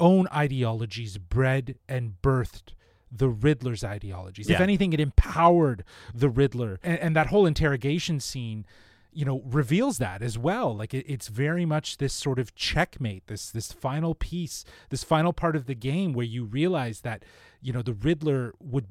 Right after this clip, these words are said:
Speaker 1: not be what he is without Batman. And I feel like that, again, is very similar to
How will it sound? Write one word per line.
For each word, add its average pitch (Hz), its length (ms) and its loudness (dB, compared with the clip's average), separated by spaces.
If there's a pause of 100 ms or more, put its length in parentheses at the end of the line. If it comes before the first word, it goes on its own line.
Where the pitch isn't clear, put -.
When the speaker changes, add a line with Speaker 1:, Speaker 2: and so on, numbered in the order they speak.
Speaker 1:
not 139 340 -4
be 135 320 -6
what 123 220 -6
he 113 240 -8
is 127 420 -2
without 120 540 -6
Batman. 131 520 -4
And 117 120 -8
I 120 80 -6
feel 190 320 2
like 147 180 0
that, 131 240 -6
again, 143 320 2
is 113 240 -12
very 127 320 -6
similar 113 600 -6 (420)
to 120 500 0